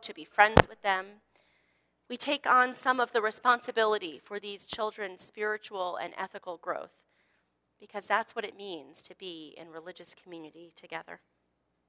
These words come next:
Some of you have heard me talk about the root of the word religion, which comes from the Latin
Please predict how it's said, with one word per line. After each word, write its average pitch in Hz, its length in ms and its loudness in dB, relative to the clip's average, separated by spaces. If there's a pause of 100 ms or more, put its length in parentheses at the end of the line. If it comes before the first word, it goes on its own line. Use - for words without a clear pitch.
(840)
Some 269 200 6
of 262 80 4
you 240 140 0
have 214 120 6
heard 247 200 6
me 214 100 0
talk 214 380 8
about 190 260 6
the 196 120 0
root 190 360 4
of 180 140 4
the 185 100 -4
word 180 320 -4
religion, 170 600 -4 (400)
which 190 200 -2
comes 214 320 -2
from 190 220 -2
the 175 100 2
Latin 185 440 4